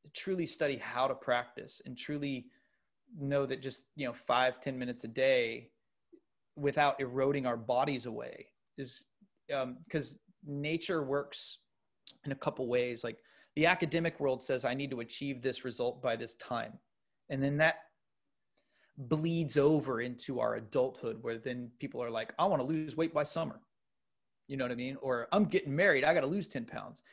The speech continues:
And that is how you break, right? But the rules in nature,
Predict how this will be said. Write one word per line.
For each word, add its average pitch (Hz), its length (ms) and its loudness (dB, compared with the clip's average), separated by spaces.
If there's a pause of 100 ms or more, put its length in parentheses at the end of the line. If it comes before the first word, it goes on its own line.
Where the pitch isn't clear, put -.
(240)
And 131 320 -2
that 160 220 8
is 156 100 0
how 160 120 4
you 131 180 0
break, 131 540 -4 (920)
right? 131 240 0 (640)
But 147 200 0
the 143 120 2
rules 156 400 6
in 131 200 -4
nature, 151 520 0